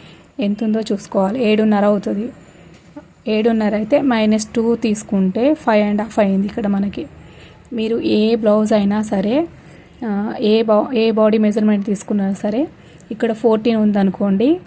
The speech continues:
ఏడు తీసుకోవాలి హాఫ్. ఏడుకి మైనస్ టూ చేస్తే ఫైవ్ అవుతుంది. ఒకవేళ ఇక్కడ సిక్స్టీన్ ఉందనుకోండి, సిక్స్టీన్కి హాఫ్ ఎయిట్ అవుతుంది. ఎయిట్ మైనస్ టూ సిక్స్ అవుతుంది. ఇలా మనము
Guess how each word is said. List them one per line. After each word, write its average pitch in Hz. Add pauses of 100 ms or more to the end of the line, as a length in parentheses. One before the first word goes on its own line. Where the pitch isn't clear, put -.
(800)
ఏడు 220
తీసుకోవాలి 202
హాఫ్. 196 (280)
ఏడుకి 214
మైనస్ 220 (200)
టూ 220
చేస్తే 202
ఫైవ్ 214
అవుతుంది. 208 (840)
ఒకవేళ 220
ఇక్కడ 214
సిక్స్టీన్ 233
ఉందనుకోండి, 208
సిక్స్టీన్కి 247
హాఫ్ 220 (560)
ఎయిట్ 226
అవుతుంది. 190
ఎయిట్ 233
మైనస్ 220
టూ 302 (420)
సిక్స్ 226
అవుతుంది. 202
ఇలా 226
మనము 226